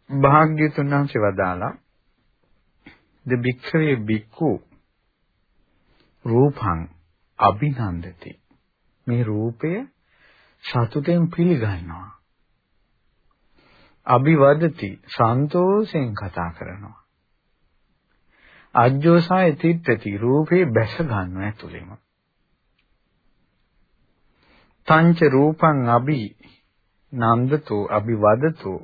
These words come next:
අජ්ජෝසාය තිට්ඨතෝ. මේ විදිහට රූපේ සතුටෙන් පිළිගන්නකොට, සතුටෙන් කතා කරනකොට, ඒ තුල බැස ගන්නකොට uppajjati නන්දි. ඒ, ඒ ගැන කැමැත්ත ඇති වෙනවා.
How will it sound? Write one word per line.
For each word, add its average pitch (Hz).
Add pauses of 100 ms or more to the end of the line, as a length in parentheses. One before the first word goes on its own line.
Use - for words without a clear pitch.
අජ්ජෝසාය 113 (100)
තිට්ඨතෝ. 107 (280)
මේ 117
විදිහට 113
රූපේ 110
සතුටෙන් 107
පිළිගන්නකොට, 113 (920)
සතුටෙන් 107
කතා 98
කරනකොට, 151 (320)
ඒ 120
තුල 113
බැස 104
ගන්නකොට 107 (560)
uppajjati 113
නන්දි. 101 (1000)
ඒ, 107 (180)
ඒ 107
ගැන 104
කැමැත්ත 127
ඇති 92
වෙනවා. -